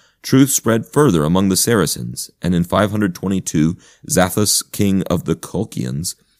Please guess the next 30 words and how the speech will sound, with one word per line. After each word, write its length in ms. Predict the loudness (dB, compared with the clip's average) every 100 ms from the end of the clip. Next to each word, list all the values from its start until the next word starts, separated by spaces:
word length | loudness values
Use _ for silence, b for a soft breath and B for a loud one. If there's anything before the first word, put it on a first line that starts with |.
| -8
encouraged 500 | -6 2 4 4 -2
it, 180 | -10 -14 -4
and 200 | 0 2
many 220 | 2 2
of 180 | 0 0
that 220 | -6 -2
nation 360 | -2 -2 -2 0
were 140 | 0
converted 500 | -2 -2 0 -2 -4
to 60 | -8
Christianity. 720 | -8 -8 -6 -6 -6 -10 -16 _ _ _ _ _ _ _ -2
About 260 | 0 2
this 180 | 2 0
time, 380 | -2 -4 -4 -2
also, 340 | -2 -2 -2 -2
the 100 | 0
work 260 | 0 0
was 140 | -2 -2
extended 580 | -4 -4 -2 -2 -4 -2
in 180 | -4 -2
Ireland 420 | 0 0 0 -2
by 160 | -2 -4
Finian, 500 | -2 -2 -2 -4 -10 b b b b b
and 100 | 0
in 80 | 2
Scotland 560 | 2 0 -2 -2 -6 -4
by 140 | -4
Constantine 720 | -4 -6 -4 -4 -4 -4 -4 -4
and 160 | -4
Columba, 420 | -2 0 0 -4